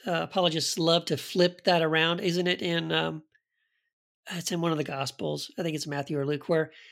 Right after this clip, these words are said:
the rich young ruler comes and says, um, calls him good, and Jesus says, "Whoa, whoa, whoa! Why do you call me good? There's only one that's good. That's God." And they're like, "Oh, see, he's affirming that,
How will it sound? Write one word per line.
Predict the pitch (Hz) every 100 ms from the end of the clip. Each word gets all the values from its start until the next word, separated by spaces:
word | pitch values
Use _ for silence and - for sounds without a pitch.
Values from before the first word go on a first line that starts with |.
| _
the | 165
rich | 196 196
young | 185
ruler | 175 180
comes | 175 175 170 156
and | 147
says, | 165 156 147 -
um, | 180 156 151
calls | 151 180 156
him | 165 147
good, | 156 160 175 190 _ _ _ _ _ _ _
and | 175
Jesus | 151 165 147
says, | 170 180
"Whoa, | 233 254
whoa, | 247
whoa! | 240 190 131 - _ _ _
Why | 196
do | 202
you | 220
call | 220 214
me | 202 185
good? | 190 185 131 - _ _ _ _ -
There's | 170
only | 208 196
one | 170 226
that's | 165 131
good. | - 180 147 135 - -
That's | 156 -
God." | 165 151 170 _ _ _ _ _ _ -
And | 190
they're | 196
like, | 190
"Oh, | 208
see, | - 302 330
he's | 311 - 226
affirming | 196 - 320 277 160
that, | 165